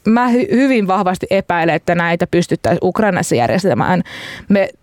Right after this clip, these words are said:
kaikki varmasti toivomme, että tää sota päättyy nyt heti, <laughs> mahdollisimman pian. Ja vaikka se päättyisikin, mutta Ukraina on varmaan kuitenkin semmoisen kriisin alla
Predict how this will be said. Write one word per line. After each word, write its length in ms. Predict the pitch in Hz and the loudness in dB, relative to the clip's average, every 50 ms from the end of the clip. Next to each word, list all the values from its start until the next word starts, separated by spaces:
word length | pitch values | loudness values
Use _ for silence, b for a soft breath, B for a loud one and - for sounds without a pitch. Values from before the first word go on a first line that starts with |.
| - | -6
kaikki 400 | - 233 247 254 254 - - 208 | -2 0 0 0 0 -2 -2 0
varmasti 480 | 190 196 196 202 190 185 190 - 185 - _ | 0 2 0 0 -2 -2 -4 -4 -6 -4 _
toivomme, 480 | - 190 190 185 180 180 180 180 175 - | 2 2 2 2 2 2 2 0 0 0
että 160 | 180 - 175 | 0 0 0
tää 200 | - 180 175 180 | 0 0 -2 0
sota 480 | - - 196 185 - 190 175 175 - - - _ _ _ _ _ | 0 -2 -2 -2 0 0 0 0 -2 -4 -8 _ _ _ _ _
päättyy 640 | - 185 180 175 180 - - 185 175 180 180 175 - - - _ _ - | -2 -2 0 -2 -2 -4 -2 0 2 2 2 2 0 -4 -8 _ _ -2
nyt 300 | 165 175 185 - - - | 0 0 0 -2 -2 -4
heti, 380 | 185 156 185 - 226 254 311 285 233 B B | -4 -2 0 2 2 2 2 0 -2 B B
<laughs> 200 | B B - - - | B B -6 0 2
mahdollisimman 720 | - - - 190 185 185 180 180 - 170 160 120 160 - - | 2 2 2 2 2 2 2 2 0 0 0 0 -2 -2 0
pian. 320 | 247 262 262 254 254 254 B B B B B B B B B B B B B - - | 0 2 2 2 2 0 B B B B B B B B B B B B B -8 -2
Ja 280 | - 196 196 190 185 - 202 | 0 0 2 2 0 0 0
vaikka 260 | 233 262 277 - 285 | 0 0 0 0 0
se 80 | 262 254 | -2 0
päättyisikin, 960 | - 233 226 220 214 - _ 190 180 175 170 175 160 - 170 165 170 170 - - _ _ | 0 0 0 0 -2 -2 _ 0 0 2 2 0 0 0 0 0 0 0 -2 -4 _ _
mutta 480 | - 190 185 - _ - 190 185 180 - - _ _ _ _ _ - - | 0 0 0 0 _ -2 0 0 0 -2 -4 _ _ _ _ _ -2 -2
Ukraina 520 | 202 208 - - 226 220 208 196 190 - | 0 0 0 0 0 2 2 0 0 0
on 180 | - 190 185 180 | 0 0 2 2
varmaan 520 | 185 185 185 185 185 180 180 180 180 - - - | 2 0 0 0 0 2 2 0 0 -2 -4 -4
kuitenkin 400 | - 202 202 196 208 190 196 190 | -2 0 0 2 2 0 0 0
semmoisen 500 | - - 208 208 202 190 180 196 180 180 - - - _ - - | 0 0 0 2 2 2 2 2 0 0 -2 -6 -12 _ -6 -2
kriisin 420 | - 208 208 208 190 202 196 185 - | 0 0 2 2 2 2 2 2 2
alla 320 | - 185 185 180 180 180 | 0 2 2 2 2 2